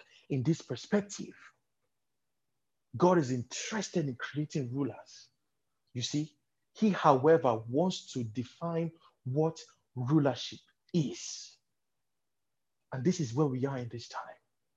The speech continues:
So this is the introduction before we enter into the meat for today.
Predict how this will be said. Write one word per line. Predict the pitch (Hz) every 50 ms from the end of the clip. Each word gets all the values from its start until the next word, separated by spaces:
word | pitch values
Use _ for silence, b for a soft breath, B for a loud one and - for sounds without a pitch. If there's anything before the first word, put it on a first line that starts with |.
| _ _ _ _ _
So | _ - - 131
this | 123 156 160 -
is | 135 113
the | 104 113
introduction | 104 - - 101 92 - 110 107 - - 107 95
before | 98 95 - - 120
we | 104 98 - -
enter | 117 110 104 - -
into | - 95 - -
the | 98 - 110 110 - _ _ _ - _ 98 101
meat | 117 107 - -
for | - -
today. | - - - - - - -